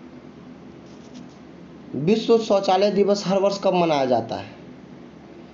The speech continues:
तो उन्नीस नवंबर को, option एक correct है,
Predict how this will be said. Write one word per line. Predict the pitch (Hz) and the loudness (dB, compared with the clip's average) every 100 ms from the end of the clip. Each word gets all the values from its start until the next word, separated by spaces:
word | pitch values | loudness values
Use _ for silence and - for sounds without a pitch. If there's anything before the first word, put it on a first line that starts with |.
| - - | -12 -2
तो | 175 | 0
उन्नीस | 190 202 220 214 | 2 4 4 4
नवंबर | 185 156 143 123 | 2 4 2 2
को, | - 160 190 247 - - - - - - - | 2 0 0 -2 -10 -20 -20 -20 -20 -20 -4
option | 135 135 190 160 | -2 0 0 2
एक | 170 175 - | 2 0 0
correct | 147 147 175 | 0 0 -4
है, | 214 | -6